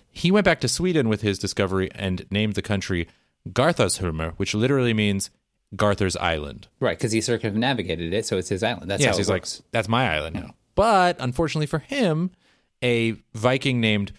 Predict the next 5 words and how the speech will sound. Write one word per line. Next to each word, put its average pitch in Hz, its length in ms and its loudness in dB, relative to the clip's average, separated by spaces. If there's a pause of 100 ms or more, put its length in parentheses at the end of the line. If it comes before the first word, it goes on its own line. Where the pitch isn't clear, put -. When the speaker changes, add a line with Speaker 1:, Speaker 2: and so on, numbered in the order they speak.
(140)
Speaker 1:
Flóki 170 600 0 (260)
Vilgetharsson 120 960 0
Speaker 2:
Hmm. 135 260 0
Speaker 1:
arrived, 90 540 0
Speaker 2:
Mm-hmm. 104 300 -2